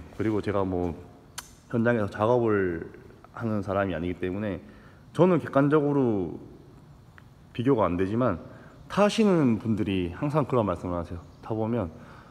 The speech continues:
암대가 길어서 또 무게가 추가돼서 동작이 안 나올 줄 알았는데 기본, 예,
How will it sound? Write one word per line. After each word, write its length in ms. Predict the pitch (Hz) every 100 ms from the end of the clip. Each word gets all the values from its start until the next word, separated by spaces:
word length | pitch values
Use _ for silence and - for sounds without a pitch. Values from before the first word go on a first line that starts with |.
| - -
암대가 380 | 104 110 131 107
길어서 680 | 117 110 104 139 156 151
또 100 | -
무게가 340 | 92 123 117 92
추가돼서 640 | - 120 101 87 95 85 - -
동작이 400 | - 117 113 101
안 160 | 85 92
나올 180 | 98 101
줄 120 | 104
알았는데 500 | 98 95 98 143 156 - - - - -
기본, 520 | - 123 131 131 87 - - - -
예, 220 | 98 90